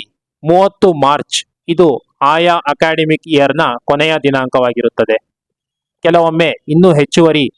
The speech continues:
ಸಮಯವನ್ನು ಸಹ ನೀಡುವ ಸಂಭವವಿರುತ್ತದೆ. ಹಾಗಾಗಿ ನಿಮ್ಮ ಕಾಲೇಜ್ನವರು ಬೇಗನೆ ಸ್ಕಾಲರ್‌ಶಿಪ್‌ಗೆ ಅಪ್ಲೈ ಮಾಡಿ ಎಂದು ಬಲವಂತಪಡಿಸಿದರೆ ಅಥವಾ ಇನ್ಯಾವುದೇ ಕಾರಣಕ್ಕೆ ನೀವು ಬೇಗ ಬೇಗನೆ ಸ್ಕಾಲರ್‌ಶಿಪ್‌ಗೆ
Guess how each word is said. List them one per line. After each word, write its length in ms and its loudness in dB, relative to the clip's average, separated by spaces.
ಸಮಯವನ್ನು 640 -2
ಸಹ 220 -2
ನೀಡುವ 380 0
ಸಂಭವವಿರುತ್ತದೆ. 880 -2
ಹಾಗಾಗಿ 680 0
ನಿಮ್ಮ 260 2
ಕಾಲೇಜ್ನವರು 1080 0
ಬೇಗನೆ 440 2
ಸ್ಕಾಲರ್‌ಶಿಪ್‌ಗೆ 640 0
ಅಪ್ಲೈ 300 0
ಮಾಡಿ 320 -2
ಎಂದು 200 0
ಬಲವಂತಪಡಿಸಿದರೆ 1040 0
ಅಥವಾ 280 0
ಇನ್ಯಾವುದೇ 600 2
ಕಾರಣಕ್ಕೆ 680 -2
ನೀವು 440 0
ಬೇಗ 200 2
ಬೇಗನೆ 420 0
ಸ್ಕಾಲರ್‌ಶಿಪ್‌ಗೆ 840 -2